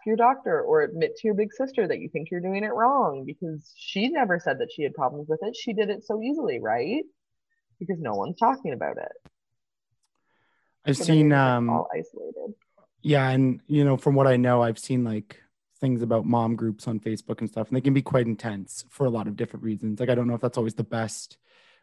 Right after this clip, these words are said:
Speaker 2: <laughs>
Speaker 1: Yeah.
Speaker 2: peer support to reach out to and get help.
Speaker 1: I think it's getting better. I really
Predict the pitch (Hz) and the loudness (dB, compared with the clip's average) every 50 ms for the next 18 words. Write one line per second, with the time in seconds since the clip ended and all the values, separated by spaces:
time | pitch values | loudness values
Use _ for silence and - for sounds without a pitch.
0 | _ - - 196 185 175 156 139 131 131 - - _ - - - 143 127 - - | _ -4 0 2 4 4 4 4 2 0 -8 -18 _ -6 2 4 4 4 4 0
1 | 135 - - 127 117 117 113 - - - - - - - - - 120 113 113 98 | 0 2 2 2 2 2 0 -4 -6 -8 -12 -12 -12 -12 -4 -2 -2 -2 -2 -2
2 | 123 123 110 - - 117 110 104 - - 127 113 110 104 110 110 - 113 113 107 | -2 -2 -2 0 -2 -2 -2 -2 -6 -8 -8 -8 -8 -8 -10 -10 -10 -10 -10 -10
3 | 101 87 _ _ _ _ _ _ _ _ _ _ _ _ - - - - - - | -10 -12 _ _ _ _ _ _ _ _ _ _ _ _ -2 0 0 0 -2 -6
4 | _ - 214 190 208 - 262 269 269 - - 214 208 220 226 214 214 185 139 127 | _ -4 -2 -2 -2 -2 -4 -6 -4 0 2 2 2 2 0 -2 0 0 0 0
5 | 127 143 165 208 311 359 - - _ _ _ _ _ _ _ _ - - 190 185 | 2 0 0 0 -2 -2 -4 -10 _ _ _ _ _ _ _ _ 0 2 2 2
6 | 180 160 165 170 170 170 170 180 175 170 | 2 2 0 2 2 2 0 0 -2 -6